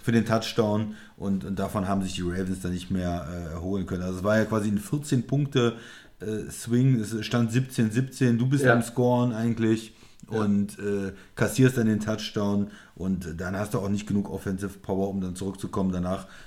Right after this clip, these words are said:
Speaker 1: noch zweimal gepuntet und, äh, das Spiel war vorbei.
Speaker 2: Aber da muss ich jetzt mal einhaken. Ähm,
Speaker 1: Ja.
Speaker 2: Third and Goal an der Cincinnati One und da sind elf neununddreißig auf der, auf der Uhr. Das heißt, da ist fast noch das ganze Quarter zu spielen.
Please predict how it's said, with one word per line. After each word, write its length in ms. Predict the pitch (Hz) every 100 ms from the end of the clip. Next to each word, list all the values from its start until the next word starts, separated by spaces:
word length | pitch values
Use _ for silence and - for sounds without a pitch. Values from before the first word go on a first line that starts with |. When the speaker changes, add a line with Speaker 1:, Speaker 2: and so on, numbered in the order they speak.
| -
Speaker 1:
noch 140 | 104
zweimal 340 | - 107 98
gepuntet 640 | 92 87 92 98 101 90 - - - - 92
und, 240 | 92 87
äh, 140 | 90 90
das 120 | 90
Spiel 220 | - 90
war 80 | 85
vorbei. 360 | - 85 82 76 -
Speaker 2:
Aber 300 | - 156 151
da 180 | 147 156
muss 180 | 180 185
ich 80 | 180
jetzt 160 | 175
mal 120 | 165 143
einhaken. 560 | 160 160 147 156 170 175 - -
Ähm, 260 | 151 151
Speaker 1:
Ja. 180 | 120 110 - - - - 214 202
Speaker 2:
Third 220 | 190 202
and 140 | 196 175
Goal 580 | 175 180 196 208 208 214 -
an 160 | 151
der 160 | 170 170
Cincinnati 600 | 165 165 170 160 165 165
One 480 | 143 147 170 202 226 -
und 460 | 160 151 156 156
da 140 | 151 147
sind 220 | 160 156
elf 300 | - 165 185
neununddreißig 760 | 165 165 160 147 139 147 147 139
auf 200 | 127 127
der, 500 | 135 127 120 120 -
auf 120 | - -
der 160 | 123
Uhr. 180 | 120 98
Das 160 | 98 -
heißt, 200 | 190 202
da 20 |
ist 160 | 180
fast 220 | - 208 -
noch 80 |
das 160 | 214 185
ganze 240 | 196 190
Quarter 300 | 175 170 170
zu 100 | 175
spielen. 380 | 143 - 170 123